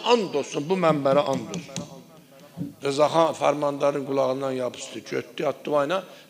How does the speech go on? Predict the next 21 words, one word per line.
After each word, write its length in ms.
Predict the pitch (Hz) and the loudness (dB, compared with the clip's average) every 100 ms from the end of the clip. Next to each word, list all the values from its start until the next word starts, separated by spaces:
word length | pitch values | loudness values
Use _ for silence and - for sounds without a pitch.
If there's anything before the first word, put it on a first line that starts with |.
| - | -2
dedi, 260 | 139 143 | -2 0
"O 100 | 147 | -2
yerin 280 | 151 151 160 | 0 0 0
hamısını 500 | 139 214 233 - 147 | 4 6 6 4 0
ver 100 | 135 | -2
Türkiyəyə." 720 | - 120 - - 143 139 - - 233 - - 143 - _ 247 _ - - - - - - - - | -4 -10 -6 -6 -6 -12 -14 -16 -18 -20 -20 -20 -20 _ -20 _ -20 -20 -20 -20 -20 -20 -4 4
O 120 | 131 | 4
da 80 | - | 4
getdi. 440 | - - - - - - - - - - - - - - - | 0 -2 -10 -12 -12 -14 -20 -20 -20 -20 -20 -20 -18 -6 2
İndi 240 | 135 139 | 6 8
birin 280 | 156 185 160 | 10 10 10
deyim, 260 | 170 170 | 8 10
qan 120 | 156 139 | 8 8
ağlayasan. 840 | 127 123 120 113 113 113 127 - 123 117 - - - - - - - | 6 2 0 -2 -6 -6 -10 -14 -18 -20 -20 -20 -18 -18 -18 -20 2
Dünyada 460 | 156 175 175 180 208 | 8 12 12 12 8
nə 140 | 214 190 190 170 | 8 6 6 6
qədər 200 | 175 180 139 | 6 6 6
xalic 340 | 156 160 175 123 | 6 8 6 2
var. 260 | 107 95 - 156 175 - - - - 156 175 - - - - - | -8 -10 -10 -10 -12 -16 -20 -20 -20 -20 -18 -20 -20 -20 -8 0
Xaliclər 680 | - 170 180 147 170 208 202 | 8 8 8 6 6 8 8
ki, 140 | 170 | 4